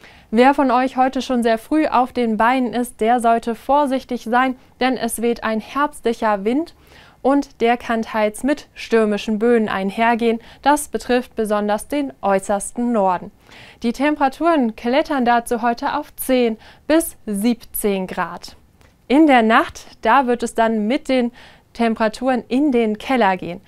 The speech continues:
Die Tiefstwerte liegen dann noch zwischen zehn und ein Grad. Entsprechend müssen wir uns in den Mittelgebirgen und auch an den Alpen mitunter auf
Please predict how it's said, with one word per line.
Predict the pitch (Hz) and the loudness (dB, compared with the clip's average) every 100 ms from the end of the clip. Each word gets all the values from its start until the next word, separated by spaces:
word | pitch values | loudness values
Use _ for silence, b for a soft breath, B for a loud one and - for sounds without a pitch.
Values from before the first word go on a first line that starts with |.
| b b | b b
Die | 214 | -6
Tiefstwerte | - 302 311 254 262 262 | 0 2 2 2 2 0
liegen | 220 269 277 226 | -2 -2 0 0
dann | 220 | 2
noch | 214 226 | 0 -2
zwischen | - 233 233 233 220 | -6 -6 -4 -4 -4
zehn | - 269 254 240 B B | -2 -2 0 -4 B B
und | - 220 208 - | -2 -2 -2 -4
ein | 226 226 208 | 0 2 2
Grad. | 202 190 - - - b b | -2 -4 -8 -10 -20 b b
Entsprechend | 247 262 - 269 277 262 226 214 | 0 2 2 0 2 0 -2 -4
müssen | 226 294 294 | -2 0 0
wir | 247 | 0
uns | 233 240 | 0 -2
in | 220 | -4
den | 220 233 | -2 -2
Mittelgebirgen | 311 - 269 254 233 269 240 | -2 -2 -2 -2 -2 0 0
und | - 247 247 | -4 -6 -4
auch | 220 | -6
an | - 214 | -4 -4
den | 208 202 | -2 -2
Alpen | 208 226 - 240 - B | 0 0 -2 -4 -6 B
mitunter | - 302 - - 247 247 247 220 - - | 0 0 -2 -2 0 2 2 0 0 2
auf | 233 262 | 2 2